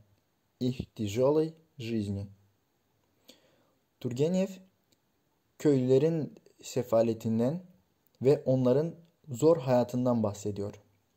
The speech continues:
Даже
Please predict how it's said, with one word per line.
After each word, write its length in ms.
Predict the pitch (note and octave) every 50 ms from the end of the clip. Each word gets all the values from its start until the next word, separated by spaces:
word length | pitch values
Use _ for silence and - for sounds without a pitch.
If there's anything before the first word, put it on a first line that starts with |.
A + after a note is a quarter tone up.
| _ _ _ _ _ _ _ _ _ _ _ _ _ _ _ _ _ _ _ _ _ _ _ _ - - - _ _ _ _ _ -
Даже 480 | B2 B2 B2+ C#3 D#3+ E3 F3+ F#3 F#3+